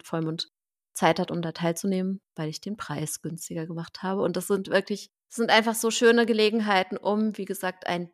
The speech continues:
Date mit sich selber zu haben, ein sogenanntes Moon-Date, Zeit mit sich selber zu verbringen, Zeit mit einer total schönen, klugen,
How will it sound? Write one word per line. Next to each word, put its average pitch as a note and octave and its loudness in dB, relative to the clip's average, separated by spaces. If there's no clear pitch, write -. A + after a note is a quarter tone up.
Date A#3 6
mit A3+ 0
sich G#3+ -8
selber G3 0
zu F3+ -8
haben, F3+ -4
ein F3+ -8
sogenanntes F3 -10
Moon-Date, G3 0
Zeit F3+ 2
mit - -8
sich G3+ -6
selber G3 0
zu G3+ -8
verbringen, F#3 -6
Zeit F3 0
mit F3 -4
einer F#3 -6
total F3+ 0
schönen, F#3+ 0
klugen, F#3+ -2